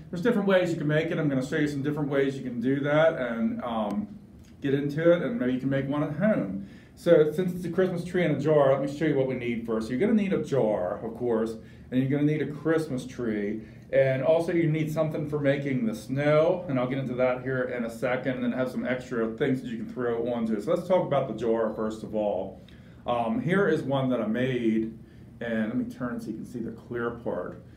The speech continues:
Let me shake it up a little bit. So you see it doesn't have the water, it uses foam, uh, for the snow. And so I used a small mason jar, and I'll tell you in a second how I put all this together. We're gonna be adding to it as well.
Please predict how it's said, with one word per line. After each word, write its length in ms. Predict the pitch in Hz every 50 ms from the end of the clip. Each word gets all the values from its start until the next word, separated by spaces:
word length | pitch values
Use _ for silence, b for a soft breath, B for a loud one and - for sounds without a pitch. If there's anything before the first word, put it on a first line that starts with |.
| B B B B B
Let 100 | - 127 127 113
me 80 | -
shake 300 | - - - 151 147 135
it 100 | - 139
up 200 | 135 135 135 -
a 20 | 120
little 200 | 120 127 127 107
bit. 200 | 123 123 123 123
So 100 | - 151
you 80 | 147
see 140 | 143 - 180
it 120 | 170 170
doesn't 260 | 165 160 156 156 147 131
have 200 | 151 151 139 135
the 80 | 131
water, 600 | 127 123 123 127 131 139 143 139 143 147 135 143 143
it 40 |
uses 280 | 151 147 135 127 113 107
foam, 800 | - - 156 151 147 151 156 160 165 170 170 175 - - - - - - - - - - - B B B B B B B B B B B
uh, 360 | 123 127 123 123 123 120 113
for 120 | - 135 135
the 140 | 135 131
snow. 760 | 123 - - 147 156 151 151 147 147 151 156 160 - B B B B B B B B -
And 260 | 135 135 131 131 131
so 120 | 139 147
I 40 | 139
used 300 | 135 147 147 143 143 143
a 60 | 123
small 420 | 123 - - 143 143 143 147 156 156
mason 480 | 160 151 143 143 143 143 139 139 127
jar, 480 | 120 127 123 117 117 117 113 117 123 123
and 80 | 123
I'll 80 | 127 127
tell 160 | 123 - 135
you 80 | 127 123
in 60 | 120
a 40 | 117
second 380 | 117 - 135 127 131 127 123
how 220 | 123 123 117 117 117
I 20 |
put 140 | - 135 127
all 80 | 123 117
this 120 | 120 117
together. 320 | - 113 120 123 120 117
We're 100 | 113 117
gonna 100 | 117 117
be 160 | 113 113 117 113
adding 340 | 110 113 113 113 104 107 104
to 200 | - 131 123 113
it 80 | 110 107
as 80 | 107
well. 440 | 104 110 117 110 110 110 113 113 B